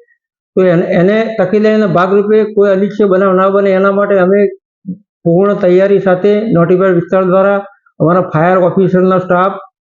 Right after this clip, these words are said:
મૂર્તિ આવે એટલે એ લોકો પૂજા કરે છે, પૂજા કર્યા પછી અમારો સ્ટાફ જ એનું વિસર્જન કરે છે, જે-, જેથી કરી કોઈ અનિચ્છનીય બનાવ ના બને. એના હિસાબે, એના હિસાબે અમને સરળતા રહે છે કે જે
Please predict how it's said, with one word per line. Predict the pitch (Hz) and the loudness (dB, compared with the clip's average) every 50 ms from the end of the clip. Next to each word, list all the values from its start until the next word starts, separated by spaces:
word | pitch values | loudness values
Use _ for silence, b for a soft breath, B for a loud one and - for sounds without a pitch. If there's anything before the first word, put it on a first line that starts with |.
| _ _ _ _ _ _ _ _ _ _ _ _ _ - | _ _ _ _ _ _ _ _ _ _ _ _ _ -2
મૂર્તિ | 156 147 165 165 160 - 214 214 | 0 0 0 -2 -2 -2 -2 0
આવે | 233 240 185 190 202 214 214 | 0 0 0 0 2 2 2
એટલે | 214 208 214 208 208 202 | 0 0 0 0 2 2
એ | 196 | 2
લોકો | 196 196 208 208 202 | 2 0 0 0 0
પૂજા | 202 196 185 165 180 196 196 | 0 0 0 2 2 0 0
કરે | 190 208 214 214 214 | 0 0 0 0 0
છે, | 214 | 0
પૂજા | 208 165 160 165 170 196 196 | 0 0 0 2 2 2 0
કર્યા | 196 202 202 208 | 0 0 0 0
પછી | 196 208 | 0 0
અમારો | 202 180 170 180 190 202 208 | 0 0 0 0 0 0 0
સ્ટાફ | 180 - - 185 180 175 214 220 | -2 -2 -2 -2 -2 0 0 0
જ | 208 | 0
એનું | 208 196 196 202 196 | 2 2 2 0 0
વિસર્જન | 180 180 175 - 196 196 202 196 180 | 0 -2 0 -2 -2 0 -2 -2 -2
કરે | 202 208 208 | -2 -2 0
છે, | 185 156 175 180 | 0 0 0 0
જે-, | 180 - | -2 -2
જેથી | 143 180 175 170 202 196 | -2 -2 0 2 0 0
કરી | 202 196 | 0 -2
કોઈ | 185 - 196 190 180 | 0 0 0 2 2
અનિચ્છનીય | 170 185 196 185 190 - 214 202 | 2 0 0 -2 -2 -4 -2 -2
બનાવ | 190 175 165 180 185 175 | 0 0 0 2 2 2
ના | 165 160 170 | 2 0 0
બને. | 180 175 180 180 208 233 247 262 - - - - _ _ _ - - - 165 | 0 0 0 0 0 0 -2 -4 -6 -12 -18 -20 _ _ _ -20 -8 -4 -2
એના | 165 196 208 | -2 0 0
હિસાબે, | 202 196 202 208 214 208 220 226 233 262 - - B B B B B _ _ _ _ _ _ _ _ _ _ _ _ _ _ _ - | -2 -2 -2 -2 -2 0 0 0 0 -2 -6 -10 B B B B B _ _ _ _ _ _ _ _ _ _ _ _ _ _ _ -4
એના | 156 165 202 214 | -2 0 0 0
હિસાબે | 208 170 208 208 208 220 220 220 220 220 - _ _ _ _ _ _ _ _ _ _ - | -2 -2 -2 0 0 0 -2 -2 -6 -12 -16 _ _ _ _ _ _ _ _ _ _ -2
અમને | 175 196 208 226 233 240 240 - - _ _ _ _ _ _ _ _ _ _ _ _ _ _ _ _ _ _ _ - | 0 0 2 0 0 -2 -4 -8 -14 _ _ _ _ _ _ _ _ _ _ _ _ _ _ _ _ _ _ _ -2
સરળતા | 185 190 202 214 220 208 220 214 202 | 0 0 2 0 0 0 0 0 0
રહે | 202 202 214 214 | 0 0 0 0
છે | 214 226 | 0 -2
કે | 220 226 220 196 | 0 0 0 0
જે | 165 156 175 | 0 0 0